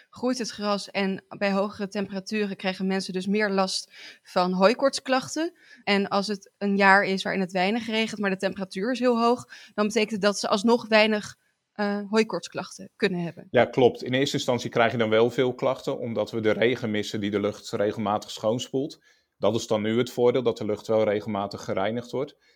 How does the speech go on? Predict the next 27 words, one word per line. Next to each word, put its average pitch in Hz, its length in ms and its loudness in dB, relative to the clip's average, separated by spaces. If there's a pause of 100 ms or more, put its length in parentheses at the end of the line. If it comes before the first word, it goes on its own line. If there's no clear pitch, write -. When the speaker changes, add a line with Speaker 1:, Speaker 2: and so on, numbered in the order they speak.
(280)
Speaker 2:
Maar 104 120 2
uiteindelijk, 120 800 0
ja, 110 240 -2
zijn 120 220 2
de 120 80 2
droge 120 360 6
momenten 117 440 2
altijd 131 300 2
in 110 80 0
de 110 60 -2
meerderheid. 110 540 0
Het 113 120 -10
regent 110 340 0
in 113 80 -4
Nederland 110 340 0
maar 104 120 -2
acht - 180 -6
procent 110 380 -6
van 113 120 -6
de 110 80 -6
tijd. 113 380 -4 (480)
En 120 160 -4
in 117 120 -2
die 113 140 0
droge, 117 420 4
eh, 107 260 4
momenten 110 640 -4